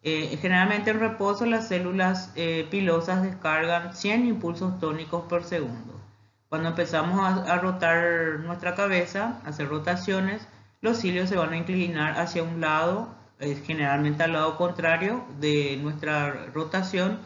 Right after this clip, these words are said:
y van a empezar a acelerar las descargas. Y a medida que la rotación continúa, la descarga añadida de la célula pilosa va a decaer hasta llegar a un nivel de reposo gradual. En ese sentido, si yo me doy vuelta, eh,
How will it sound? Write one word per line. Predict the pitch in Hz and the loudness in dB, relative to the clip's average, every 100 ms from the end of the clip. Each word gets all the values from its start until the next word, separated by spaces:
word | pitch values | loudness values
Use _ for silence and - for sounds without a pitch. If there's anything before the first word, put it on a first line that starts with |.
| - - _ | -16 -20 _
y | - | 0
van | 185 175 | 4 4
a | 185 | 4
empezar | 185 190 175 170 | 2 2 2 4
a | 170 | 4
acelerar | 175 190 185 180 147 151 | 4 2 2 4 4 2
las | 156 151 | 0 -2
descargas. | 160 151 165 160 135 - - - _ _ _ - | -6 -4 4 4 4 -4 -14 -20 _ _ _ -4
Y | |
a | 180 | 0
medida | 190 185 185 190 | 2 4 2 2
que | 214 | 0
la | 214 | 0
rotación | 214 214 214 190 175 | 0 -2 -2 -2 -4
continúa, | 185 196 208 202 190 | -2 -4 -2 -2 0
la | 196 190 | 0 0
descarga | 190 185 160 160 170 196 - - | 0 -2 0 0 0 -2 -4 -8
añadida | 160 160 151 151 160 170 | -6 -6 -4 -2 0 0
de | 175 175 | 0 0
la | 180 | -2
célula | 165 160 170 170 | -4 -4 -4 -2
pilosa | 196 180 180 190 | -2 0 0 -2
va | 160 156 | 0 -2
a | 156 | -2
decaer | 165 180 175 156 175 180 | -4 0 2 4 2 0
hasta | 175 180 196 | -4 -2 -2
llegar | 196 160 | 0 0
a | 160 | 0
un | 165 | -4
nivel | 170 156 151 | -6 -2 -2
de | 160 | -2
reposo | 170 165 143 143 175 | -4 -6 -6 -4 -2
gradual. | 175 175 165 139 131 - - - _ _ | 0 0 0 -2 -4 -8 -20 -20 _ _
En | - | -6
ese | 165 180 | -2 -2
sentido, | 185 196 190 202 185 | 0 0 0 0 0
si | 185 | -2
yo | 160 | -6
me | 165 165 | -6 -4
doy | 165 165 | -2 -2
vuelta, | 160 185 208 208 165 170 185 185 - | -2 0 0 -2 -4 -4 -4 -8 -8
eh, | 131 123 113 | -8 -8 -10